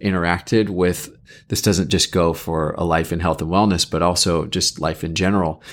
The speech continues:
have interacted with a handful of serial victims and people that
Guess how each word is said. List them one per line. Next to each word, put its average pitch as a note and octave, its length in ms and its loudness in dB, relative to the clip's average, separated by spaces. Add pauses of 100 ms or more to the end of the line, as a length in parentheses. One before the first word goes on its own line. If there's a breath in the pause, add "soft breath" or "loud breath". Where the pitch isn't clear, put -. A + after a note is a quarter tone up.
(200 loud breath)
have A2+ 120 -2
interacted A#2 500 2
with F#2 180 0
a D#2+ 60 0
handful G2+ 720 0
of E2 480 -4 (480 soft breath)
serial C3 920 2
victims - 800 -6 (540)
and G2 180 -8
people C#3+ 440 2
that F#2 420 0